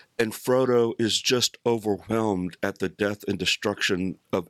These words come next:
everything that's going on. And he himself has been taken away from his beloved Shire, the safety and beauty of his beloved Shire. And he says so despairingly, "I wish this need not happen in my time," Frodo says.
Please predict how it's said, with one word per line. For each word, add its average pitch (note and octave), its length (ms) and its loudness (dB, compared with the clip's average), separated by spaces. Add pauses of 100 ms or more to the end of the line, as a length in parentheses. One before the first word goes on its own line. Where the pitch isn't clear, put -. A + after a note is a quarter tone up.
everything G2+ 500 -2
that's F#2 160 0
going F#2+ 220 -2
on. F#2 160 -2
And F2+ 100 -4
he C#3 160 2
himself A2 380 -2
has G2 140 -4
been F#2 220 -8 (280)
taken C#3 280 -2
away F#2 400 0 (360)
from G2+ 180 0
his G2 120 -4
beloved F#2+ 500 -2
Shire, F2+ 460 -2
the E2+ 100 -10
safety G2 440 -2
and F2 100 -6
beauty F2+ 220 0
of F2 80 -2
his E2+ 120 -2
beloved F#2 380 -2
Shire. F#2 400 -2 (480)
And A2 140 -2
he G#2+ 160 -2
says A2 680 0
so B2 300 0
despairingly, G#2 1200 -2 (840)
"I F#2+ 120 0
wish G#2+ 380 0
this - 320 -2
need G2+ 200 0
not F#2+ 280 -4
happen F2 500 -6 (420)
in F#2+ 220 -2
my F2 220 -2
time," F#2 560 -6 (200)
Frodo E2+ 400 -4
says. - 460 -6